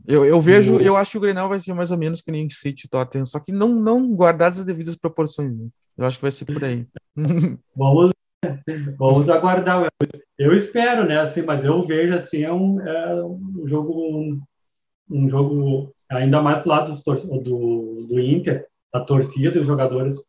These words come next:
Speaker 2: nervosos. Principalmente o Heitor. O Heitor, a torcida tá pegando no pé,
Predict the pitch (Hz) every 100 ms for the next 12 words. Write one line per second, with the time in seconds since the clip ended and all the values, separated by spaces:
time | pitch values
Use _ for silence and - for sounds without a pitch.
0 | _ _ _ - 143 151 143 120 - _
1 | _ _ _ - 160 - 175 151 156 160
2 | 190 190 151 110 - 127 117 127 135 160
3 | 131 - 127 131 131 131 - 127 131 131
4 | - 123 123 180